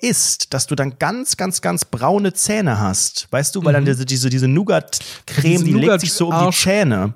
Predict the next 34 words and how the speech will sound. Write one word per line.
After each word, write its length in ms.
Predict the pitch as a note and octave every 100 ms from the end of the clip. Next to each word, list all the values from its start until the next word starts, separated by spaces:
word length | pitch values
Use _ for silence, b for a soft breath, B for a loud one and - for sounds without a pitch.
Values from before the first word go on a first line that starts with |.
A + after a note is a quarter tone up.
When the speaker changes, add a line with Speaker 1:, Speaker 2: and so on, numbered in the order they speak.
| -
Speaker 2:
Scheiße 520 | - E3+ C#3+ C#3+ D#3
da, 260 | C#3 C3+ C3+
Speaker 1:
Ja. 200 | C3+ C3+
Speaker 2:
ne? 100 | G#3
Genau 220 | F3+ E3
die 100 | D#3+
Speaker 1:
Textur 680 | D3+ F3+ - - - A#3+ B3
finde 420 | - - A#3 C4
ich, 680 | A3+ G#3 A3+ - - - - -
wäre 440 | B2+ C#3 C#3 G3+
ich 120 | G3+
jetzt 140 | G3 F#3+
Speaker 2:
Skala 200 | F#3 F3+
Speaker 1:
bei, 40 | E3+
Speaker 2:
eins 140 | D#3+
bis 200 | F3+ -
zehn. 440 | - F#3+ G3 G#3+ G#3+
Speaker 1:
mach 160 | D#3+ F#3
ich 60 |
jetzt 140 | F#3 F3+
mal 100 | D#3
so 100 | C#3
Guido 200 | D#3+ F3+
Maria 240 | D3 D3
Kretschmer-mäßig, 1000 | C#3+ F3 - F#3+ E3+ E3 - E3 D#3+ - - B
sechs, 520 | - C3 F3+ F#3+ - -
ganz, 340 | E3+ A#3 -
ganz, 220 | G3+ F#3+
ganz 320 | F#3 F3 E3+
lieb 280 | F3 G#3+ A#3
gemeinte 400 | - F#3+ F3 E3+
Punkte, 400 | - E3+ F3 E3
danke 360 | C#3 D3 F3 E3
dafür. 640 | B2 A#2 - C#3 D3+ B2